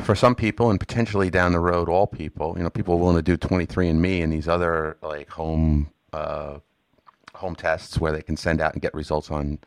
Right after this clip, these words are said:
on genetic information. Why wouldn't they be interested in getting, uh, real, uh, metabolic testing or blood testing or whatever it is, uh, ability to get test results, um,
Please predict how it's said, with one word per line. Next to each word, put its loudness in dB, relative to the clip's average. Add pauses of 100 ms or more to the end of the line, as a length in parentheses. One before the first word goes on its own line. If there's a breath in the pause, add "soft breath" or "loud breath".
(520 soft breath)
on -2
genetic 2
information. -6
Why -6
wouldn't -6
they -10
be -12
interested -10
in 0
getting, -2
uh, -8 (440)
real, 2 (400)
uh, -2
metabolic -2 (240)
testing -2
or -6 (460 soft breath)
blood -8
testing -8
or 2
whatever 4
it -2
is, -10 (500)
uh, -4 (140)
ability -14
to -16
get -12
test -6
results, -6 (400)
um, -14